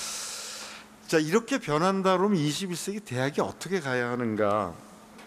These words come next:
아, 저는, 어, 대학의 핵심을 소셜 이노베이터, 사회 혁신가를 양성하는 거다. 이게 무슨 시민운동하고 사회운동하라는 이런 얘기가 아니라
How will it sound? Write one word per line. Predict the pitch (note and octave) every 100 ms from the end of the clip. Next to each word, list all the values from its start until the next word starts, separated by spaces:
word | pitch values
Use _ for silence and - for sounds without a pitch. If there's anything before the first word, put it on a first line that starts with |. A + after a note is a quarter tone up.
| - - - - - - - - - - - -
아, | - F2+ G#2
저는, | - C3+ F#3 G3 B2+ G#2 - - -
어, | A2 G#2 G#2 G2+
대학의 | - B2+ C#3+ D3+ C#3+ D3 C3+ A2+ G#2+ - - - -
핵심을 | B2 - D3 D#3+ F3+ F#3+ - - - -
소셜 | - G#3+ F#3 - F3+ F3 E3+ - - - - - - -
이노베이터, | C3 C#3+ B2 A2+ G#2 - F#2+
사회 | F2 - G3
혁신가를 | G3+ - - A#3 A3+ G3 E3
양성하는 | A2+ G#2+ G#2+ G#2+ G2 E2+
거다. | E2+ G#2
이게 | E3+ F3+ E3+ E3 A2
무슨 | A#2+ D#3+ C#3+ A#2+ - - -
시민운동하고 | - D#3+ F3 F#3 F3 E3 D#3 D3+ F3
사회운동하라는 | - A3+ G#3 F3 D#3 C#3+ C3 C3 C3+
이런 | A#2+ B2
얘기가 | A2 G2+ G2
아니라 | F2+ F#2+ E3+ C3+